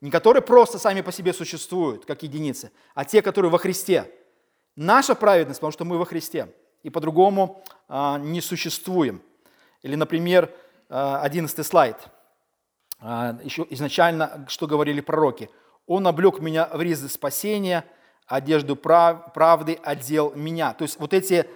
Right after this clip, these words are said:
а, скажем, провозглашения Исаии, что "Бог иногда дарует такую праведность своему народу", хотя народ этого не заслуживает. Вот это контекст Исаии.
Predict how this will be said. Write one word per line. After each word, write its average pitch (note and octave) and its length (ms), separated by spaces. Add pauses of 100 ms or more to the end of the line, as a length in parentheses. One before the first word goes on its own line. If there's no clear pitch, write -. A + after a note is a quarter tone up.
(280)
а, D3+ 240
скажем, D#3+ 260
провозглашения F3 680
Исаии, F3 680
что D#3 220
"Бог F#3+ 560 (300)
иногда E3 520
дарует F3 440
такую F3+ 260
праведность F#3+ 540
своему F3+ 260
народу", E3+ 560 (240)
хотя G3 600 (800)
народ F3+ 800
этого G3+ 320
не F#3+ 140
заслуживает. E3+ 640
Вот D3 100
это F3+ 140
контекст F#3 640
Исаии. F3 520